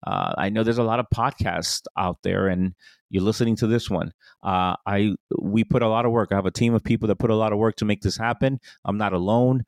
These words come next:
I just show up to the microphone, um, and,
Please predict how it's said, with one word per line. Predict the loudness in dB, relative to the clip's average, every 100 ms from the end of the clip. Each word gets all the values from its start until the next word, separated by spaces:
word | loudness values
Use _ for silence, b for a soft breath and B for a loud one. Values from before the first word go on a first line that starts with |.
| B B
I | -6
just | -2 -2
show | 0 0
up | 2
to |
the | 0
microphone, | 2 0 -2 -2 0 0 -2 -4 b b -8
um, | -2 -2 -2 -2
and, | -2 0 -2